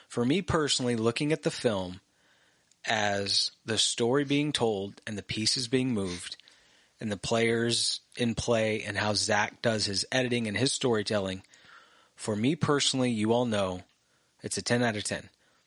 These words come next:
But on this one, I will concede to the subjectivity of film here. While I personally can give you my opinions on how it's paced fine, the action's fine, the story's fine, the editing's fine, it's all fine, this one,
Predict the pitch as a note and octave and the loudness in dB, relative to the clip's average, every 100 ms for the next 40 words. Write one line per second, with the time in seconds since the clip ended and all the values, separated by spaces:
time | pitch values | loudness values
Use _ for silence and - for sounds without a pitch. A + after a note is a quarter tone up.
0 | _ _ _ - A#2+ A#2 F3+ G3 - D#3 | _ _ _ -2 2 4 4 2 2 2
1 | G2+ A2+ A#2+ C3 F3+ F3 C#3+ A2+ A2+ - | 2 2 2 0 0 0 0 0 -2 -8
2 | _ _ _ _ _ _ _ - - - | _ _ _ _ _ _ _ -20 -20 -18
3 | - - - _ - B2+ A2 - G#2+ A2+ | -16 -18 -20 _ -4 0 2 0 0 -2
4 | B2 C#3 C3 C#3 - A2+ F2+ F2 E2 - | 0 0 2 0 0 -4 -4 -8 -12 -14
5 | - _ _ - G2+ A2+ A2+ - A#2 C#3+ | -20 _ _ -8 0 2 2 0 0 0
6 | C3+ - F#3 F3+ - D#3 C#3+ C#3 B2+ B2 | 2 2 2 2 2 2 0 0 0 0
7 | A#2 G#2+ G2+ C3 C#3 C3 A#2 A2+ A#2 A2+ | 0 0 2 2 0 0 0 0 0 -2
8 | G#2 G2 G2+ G2 F2+ - G#2 G#2+ - - | -2 -2 -2 -2 -2 -4 -2 0 -2 0
9 | F#2+ D#2+ - - - _ - - F#2 G2 | -2 -2 -6 -12 -20 _ -14 -8 -4 -2
10 | - G2+ - G2+ G2 F#2 F2+ - - G#2+ | -2 -4 -4 -4 -4 -6 -4 -4 0 0
11 | G#2+ G2+ - G2+ G2 F2+ - B2+ A#2+ A2+ | 0 0 -2 -4 -6 -6 -2 0 0 -2
12 | A2 G#2+ G2+ - D#3 G3+ - A2 G2 G2 | -2 -2 -4 0 2 2 0 -2 -4 -8
13 | _ - - _ _ _ A#2 B2 F3+ - | _ -20 -20 _ _ _ -4 0 0 2
14 | F3+ E3+ E3 | 2 2 -2